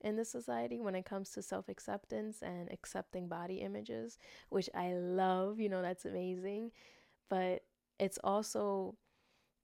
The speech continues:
it's still presented and pressured in so many ways, like in music where they talk about, you know, women who are thick, or they talk about, you know,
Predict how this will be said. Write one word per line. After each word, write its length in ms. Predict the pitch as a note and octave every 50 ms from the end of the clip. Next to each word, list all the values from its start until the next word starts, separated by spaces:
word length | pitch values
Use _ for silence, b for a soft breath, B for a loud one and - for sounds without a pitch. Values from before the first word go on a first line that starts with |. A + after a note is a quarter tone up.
| _ _ -
it's 180 | G#3 G3+ - -
still 340 | - - - - A3 A#3
presented 1000 | A3+ - - A3+ G#3 F#3+ F#3 F#3 F#3 F3 F#3+ G3 G3 - - G#3 F#3 F3+ F3 E3+ -
and 200 | - F3 F3 F3
pressured 680 | - - - - - F3 F3+ - - - F#3+ F#3 F3+ F3
in 200 | F3 F3+ F3 E3+
so 320 | - - - - G3 F#3+
many 260 | F#3 F3+ F3+ F3+ F3+
ways, 380 | F3 F#3 - - - - - G3
like 180 | F3+ F3+ - F#3
in 160 | F3 F3 F3+
music 540 | F#3+ G3 G3+ G#3 G#3 G3 G3 F3+ F3 - -
where 120 | E3 E3+
they 120 | E3+ F3
talk 280 | F3 - - E3+ E3+ -
about, 440 | F3 - - - F3 E3+ - - -
you 100 | F3+ F3+
know, 320 | F3 E3 D#3+ D#3+ - - _ -
women 320 | F#3+ F#3+ F#3 F#3+ F#3 F#3
who 140 | E3+ F3+ F#3
are 100 | F3+ E3+
thick, 540 | E3+ - - - C4+ C4 B3 A3+ A3 - G3+
or 160 | F#3+ F3+ F3
they 120 | F3 F3+
talk 280 | F3+ - F3 E3+ E3+ -
about, 340 | F3 E3+ E3+ E3 E3+ F3 F3+ B B B B B B B B B B B
you 80 | B B3+
know, 220 | B3+ A3+ G#3+ G#3